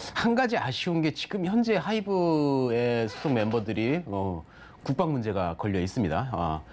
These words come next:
신-, 신정부에서 이 문제를 어떻게 해결하려고 의지는 갖고 있어요. 이슈를 던지면서,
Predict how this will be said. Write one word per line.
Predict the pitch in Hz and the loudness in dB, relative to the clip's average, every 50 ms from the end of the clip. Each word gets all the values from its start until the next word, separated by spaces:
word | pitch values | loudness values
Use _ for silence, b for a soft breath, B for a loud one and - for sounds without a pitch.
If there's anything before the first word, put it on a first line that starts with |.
| B B B | B B B
신-, | - 147 151 143 143 139 | 0 2 2 4 2 0
신정부에서 | 139 - - 233 202 170 165 156 170 165 175 170 170 165 160 156 151 143 135 147 | -2 0 0 0 2 2 2 0 2 2 2 4 4 4 4 4 2 2 0 -2
이 | 110 113 131 | 0 0 0
문제를 | 175 185 190 175 165 165 147 | 0 0 0 0 0 0 0
어떻게 | 139 131 - 135 131 | 0 -2 -2 -4 -8
해결하려고 | 151 190 196 214 190 190 175 160 151 143 139 127 135 143 151 151 147 127 95 | -6 -4 -4 -2 0 2 2 2 2 0 -2 -2 -2 -2 0 0 0 2 2
의지는 | 131 147 147 208 190 170 | 0 2 2 2 0 2
갖고 | 139 104 104 - 123 | 0 0 -2 0 -2
있어요. | 127 127 - 117 101 104 - - | -2 0 0 2 2 2 2 0
이슈를 | 110 113 - - 139 127 127 120 - | -2 -4 -2 0 0 2 2 0 0
던지면서, | - 113 113 117 127 123 117 110 104 101 135 143 165 175 | 0 -2 0 2 2 2 2 2 2 0 0 0 0 -2